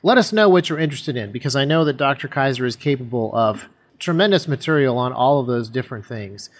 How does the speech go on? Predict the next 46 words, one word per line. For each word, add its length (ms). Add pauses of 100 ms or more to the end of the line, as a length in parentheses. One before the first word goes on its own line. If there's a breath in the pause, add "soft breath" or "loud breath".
(320 soft breath)
But, 380
uh, 220
I 100
know, 220
sir, 240
that 100
your 140
time 400
is 360 (120)
limited, 540 (500 soft breath)
and 340
I 120
would 120
love 200
to 80
thank 300
you 60
for 160
an 60
excellent 420
conversation. 840 (100)
Uh, 140
I'm 160
so 180
glad 320
that 60
we 80
finally, 600 (540 soft breath)
uh, 220
finally 380
have 220
you 100
on 100
the 80
show. 280
We've, 160 (120)
we 80
talked 320
about 240
this 200
in 60
our 120
last 380
couple 240
of 80
conversations, 800